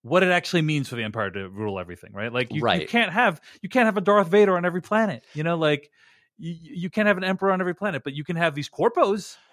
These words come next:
Speaker 2: Exactly.
Speaker 1: visiting planets. You can have corpos visiting planets sometimes.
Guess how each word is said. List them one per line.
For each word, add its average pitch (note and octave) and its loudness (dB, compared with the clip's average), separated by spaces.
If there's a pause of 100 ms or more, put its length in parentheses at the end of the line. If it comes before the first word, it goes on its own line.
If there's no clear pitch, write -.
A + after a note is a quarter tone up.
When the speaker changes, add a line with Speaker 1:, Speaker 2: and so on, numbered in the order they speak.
(120)
Speaker 2:
Exactly. E3 2
Speaker 1:
visiting G3 2
planets. A3 0 (160)
You G3 -2
can A3 6
have G#3 4
corpos D#4 2
visiting A3+ 0
planets F3+ 0
sometimes. - -8